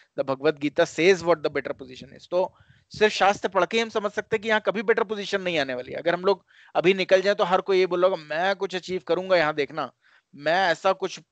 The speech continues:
कर दूंगा ना कि बस मैं एकदम पैसे वाला रहूंगा, मैं एकदम बढ़िया से कार में ही बैठा रहूंगा, मैं बस आराम ही करता रहूंगा, पूरी जिंदगी काम करता रहेगा।" बाद में नारायण मूर्ति जैसे लोगों ने भी बोला है,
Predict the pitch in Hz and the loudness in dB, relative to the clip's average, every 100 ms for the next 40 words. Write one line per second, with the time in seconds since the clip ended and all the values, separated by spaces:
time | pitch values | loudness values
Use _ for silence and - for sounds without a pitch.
0 | _ - 165 170 170 165 190 185 165 165 | _ 0 0 0 -6 -4 -4 -4 -4 -4
1 | 165 165 165 156 175 160 147 - 160 165 | -2 -2 -2 -2 -6 -4 -6 -2 0 2
2 | 165 156 165 175 160 156 151 160 160 _ | 2 0 -4 -6 -2 -4 -4 -6 -6 _
3 | _ _ _ 143 151 160 160 151 147 156 | _ _ _ 0 4 2 2 2 2 2
4 | 160 151 147 156 160 160 151 147 151 - | -2 -4 -2 -4 -4 -6 -6 -2 -2 -4
5 | - _ _ _ - 135 143 151 185 170 | -18 _ _ _ -2 0 2 -2 0 0
6 | 160 165 165 180 190 - - - - 180 | 2 0 0 -2 -4 -4 -20 -18 -4 -2
7 | 190 185 202 185 170 185 185 185 196 196 | -2 -4 -4 0 0 2 -2 2 0 2
8 | 160 160 160 175 175 _ 156 156 170 160 | 2 0 0 -6 -6 _ 0 0 -2 -8
9 | 151 185 185 175 185 175 170 185 185 170 | -10 -6 -4 -4 -4 -4 -2 -4 -4 -2
10 | 143 127 | 0 0